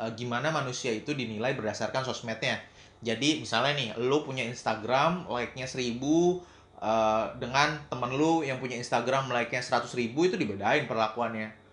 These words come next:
Orang-orang akan lebih menspesialkan temen lu yang like-nya seratus ribu. Kayak gitulah. Dan itu kan katanya udah terjadi di China. Jadi,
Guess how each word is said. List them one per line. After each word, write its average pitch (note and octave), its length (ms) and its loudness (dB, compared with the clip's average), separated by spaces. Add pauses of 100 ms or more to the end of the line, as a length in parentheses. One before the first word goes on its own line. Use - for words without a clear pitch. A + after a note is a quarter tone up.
(140)
Orang-orang B2+ 480 4
akan C3+ 240 0
lebih B2+ 80 -2
menspesialkan B2 1120 0 (160)
temen B2 320 -6
lu C3+ 160 0
yang B2+ 480 -4
like-nya A2+ 320 -4
seratus A2 240 -8
ribu. G2 400 -8
Kayak C#3+ 240 0
gitulah. D3+ 280 0 (360)
Dan C#3+ 160 -2
itu F3 80 -2
kan B3 240 -4 (160)
katanya D3 320 2
udah F3+ 220 0
terjadi C3 340 4
di A2+ 80 -6
China. F#2+ 560 -6
Jadi, C3+ 320 0